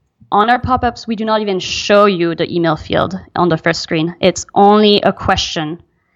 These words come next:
So, for example, when we're asking for, when we're giving away the, those token cards, the first screen that's gonna show up is, "Which one of these two token cards would you like for free?"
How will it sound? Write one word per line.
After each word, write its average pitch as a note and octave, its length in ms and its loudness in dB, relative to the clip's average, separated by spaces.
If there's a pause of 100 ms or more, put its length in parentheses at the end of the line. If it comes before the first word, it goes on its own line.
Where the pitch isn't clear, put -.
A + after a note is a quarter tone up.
(240)
So, G3 160 -4
for G3 300 -2
example, F3+ 640 0
when F3+ 180 -2
we're F3 160 -4
asking F3 520 -4
for, E3 540 0
when F3+ 200 4
we're E3+ 120 2
giving F3+ 300 2
away E3+ 260 2
the, D#3+ 400 -4
those E3+ 160 -6
token A3+ 400 -2
cards, D#3+ 560 -4 (320)
the F3+ 100 0
first F#3 340 0
screen F#3+ 480 0
that's E3+ 200 0
gonna E3+ 160 -4
show F3 240 0
up F3+ 220 2
is, E3+ 320 -4 (260)
"Which G3 240 -2
one G3 160 2
of E3+ 160 -4
these F3 140 -14
two G3 160 -4
token D#4+ 360 0
cards D#3+ 460 -6 (140)
would E3+ 160 -4
you E3+ 60 -4
like - 260 -4 (100)
for F#3+ 160 -2
free?" - 300 -8